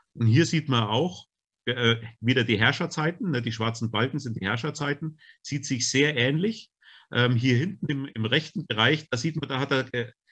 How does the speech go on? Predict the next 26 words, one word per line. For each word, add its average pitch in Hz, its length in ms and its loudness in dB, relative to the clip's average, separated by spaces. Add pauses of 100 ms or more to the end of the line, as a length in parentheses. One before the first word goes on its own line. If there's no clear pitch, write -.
(100)
da - 120 -6
sind 147 260 -2
die 135 60 2
Mönche 156 420 0
vielleicht 139 360 -2
schon 143 100 -8
ein 120 40 -14
bisschen 117 280 -4
schlauer 151 380 2
geworden, 117 420 -2
da 117 80 0
haben 127 100 2
sie 120 160 -2
hier 156 180 2
und 139 200 -4
da 135 120 -4
mal 127 200 4
einen 110 160 4
Kreuztausch 110 760 -2
gemacht, 131 340 -6 (460)
aber 113 240 2
auch 185 180 2
eben 135 360 -4
wieder 117 240 0
interessant, 110 640 -4 (120)
äh, 117 180 2